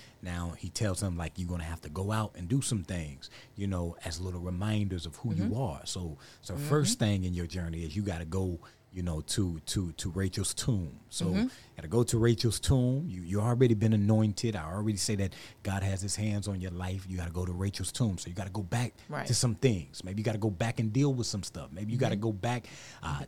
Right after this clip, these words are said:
Speaker 1: to people who came before you, so you
Speaker 2: Okay.
Speaker 1: kinda know where you're going. But then he told him,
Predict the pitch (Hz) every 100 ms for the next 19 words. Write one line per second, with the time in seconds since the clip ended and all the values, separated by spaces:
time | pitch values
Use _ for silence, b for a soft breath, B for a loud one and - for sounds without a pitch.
0 | - - 147 - 110 110 135 117 104 92
1 | - 151 131 98 71 - 95 98 110 95
2 | 98 117 107 95 B B B 107 117 107
3 | 107 151 135 87 107 180 180 160 - 151
4 | 139